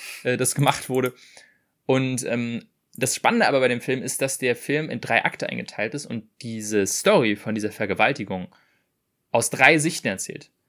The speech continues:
Einmal aus der Sicht von Matt Damon, der nicht dabei war, der nur die Anschuldigung gehört hat und dann halt, ne? Dann die Sicht von, ähm, Adam Driver, der vermeintlicher Vergewaltiger.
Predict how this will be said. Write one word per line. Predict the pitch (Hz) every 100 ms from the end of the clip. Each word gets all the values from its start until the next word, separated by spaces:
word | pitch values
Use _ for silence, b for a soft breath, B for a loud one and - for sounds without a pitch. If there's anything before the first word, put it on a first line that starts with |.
| _ _ _
Einmal | 131 156 190
aus | - 127
der | 120
Sicht | -
von | 107
Matt | 98 92
Damon, | 95 101 165 214 147
der | 107
nicht | 101 -
dabei | 90 92 92
war, | 101 170 254 -
der | 101 101 92
nur | 101
die | 92
Anschuldigung | - - 127 123
gehört | 127 127 180
hat | 127
und | 104
dann | 98 98 -
halt, | 95 - -
ne? | - 156 - _ b b b b
Dann | 107 117
die | 110 107 -
Sicht | 113 127 -
von, | - - 104 101 -
ähm, | 107 95 92 92 90 95 _ _ -
Adam | 117 107
Driver, | 98 95 107 175 247 _ -
der | 104 98 117 _ _ _ _ _ _ _
vermeintlicher | - 101 101 104 101 101 98
Vergewaltiger. | 98 - 95 92 120 135 196